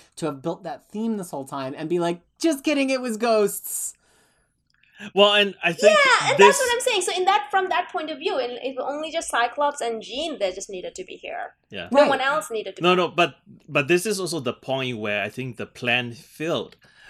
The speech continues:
Speaker 2: Like, you are bringing in an unknown factor that, so, so yeah, you bring them right into the middle of your enemy and they start attacking the enemies.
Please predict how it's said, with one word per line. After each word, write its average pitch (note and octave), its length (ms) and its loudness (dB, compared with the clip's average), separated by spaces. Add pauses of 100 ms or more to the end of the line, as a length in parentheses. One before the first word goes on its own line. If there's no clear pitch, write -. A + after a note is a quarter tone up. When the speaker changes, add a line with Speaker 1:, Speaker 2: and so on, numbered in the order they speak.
(100)
Speaker 2:
Like, A#2 320 -2 (880)
you D3 240 2
are C#3 100 4
bringing F3+ 460 0
in E3 420 -2
an A#2+ 200 -4
unknown B2 520 -4
factor A#2 680 -10 (400)
that, C3+ 420 2 (240)
so, F#3 460 4
so F3 260 4
yeah, D#3+ 320 4 (100)
you C3+ 120 -6
bring D#3 300 -2
them D#3+ 320 2 (100)
right D3 320 0
into B2+ 380 -6
the A2 120 -8
middle A#2+ 420 -2
of G#2+ 140 -4
your G2+ 120 -6
enemy A#2 640 -4 (220)
and G#2+ 440 -2
they A#2 140 -2
start C3 380 0
attacking B2 460 -6
the G#2 100 -10
enemies. B2+ 560 -6